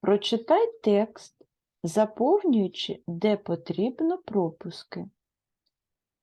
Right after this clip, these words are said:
Закресли непотрібну літеру в дужках, написання окремо познач вертикальною лінією. Читаємо текст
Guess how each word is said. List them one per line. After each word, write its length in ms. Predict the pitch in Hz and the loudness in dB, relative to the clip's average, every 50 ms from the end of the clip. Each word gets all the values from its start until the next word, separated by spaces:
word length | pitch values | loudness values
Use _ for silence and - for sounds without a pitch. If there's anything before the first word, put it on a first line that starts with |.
| _ | _
Закресли 720 | 196 185 233 277 277 285 - 427 508 539 - - 285 240 220 | -2 0 2 2 2 2 4 4 4 2 2 0 2 4 4
непотрібну 800 | 214 214 214 - 226 233 233 - 349 440 494 466 - 240 226 208 | 4 2 2 0 -2 -2 2 4 4 4 4 2 2 2 2 4
літеру 560 | 190 185 208 262 330 - - 254 214 214 202 | 2 2 0 0 0 0 -2 0 0 0 0
в 100 | 185 180 | -2 -2
дужках, 880 | 170 170 185 175 - - - - - 160 170 214 285 339 - - _ _ _ _ _ _ - | -4 -4 -6 -6 -6 -10 -12 -6 -4 -2 -2 -2 -2 -4 -8 -14 _ _ _ _ _ _ -2
написання 960 | 233 262 269 262 - 247 233 233 - 240 226 226 214 202 185 180 175 175 - _ _ _ | 0 0 0 0 -2 -2 -2 -2 0 2 2 4 4 2 0 -4 -6 -10 -12 _ _ _
окремо 640 | 170 170 170 - - - 190 220 277 320 359 370 370 | -6 -6 -6 -6 -6 -2 0 0 0 0 0 -2 -4
познач 840 | 349 - 330 330 311 311 311 302 302 302 320 311 - - - _ _ _ | -2 0 0 0 0 0 -2 -2 -2 -2 -4 -6 -10 -14 -16 _ _ _
вертикальною 1400 | - 156 151 175 190 240 311 403 415 - _ - 185 170 - - - 170 190 233 262 269 254 262 254 247 240 240 262 302 - - | -10 -8 -4 -2 0 2 2 0 0 -4 _ -6 -6 -6 -6 -4 -2 0 0 0 0 -2 -2 -2 -4 -4 -4 -6 -8 -12 -12 -12
лінією. 640 | 180 170 175 165 156 160 156 156 165 170 - - 190 - _ - - - _ _ _ _ _ _ _ _ _ _ _ _ _ _ _ _ _ | -8 -6 -6 -6 -6 -6 -8 -8 -10 -10 -12 -14 -16 -18 _ -20 -20 -20 _ _ _ _ _ _ _ _ _ _ _ _ _ _ _ _ _
Читаємо 680 | - - 294 294 - 285 247 214 196 190 180 170 165 165 160 | -8 -8 -8 -2 0 2 4 4 4 2 0 -2 -4 -6 -4
текст 520 | - 269 311 440 453 - - - - _ | 0 0 0 0 -2 -6 -12 -20 -20 _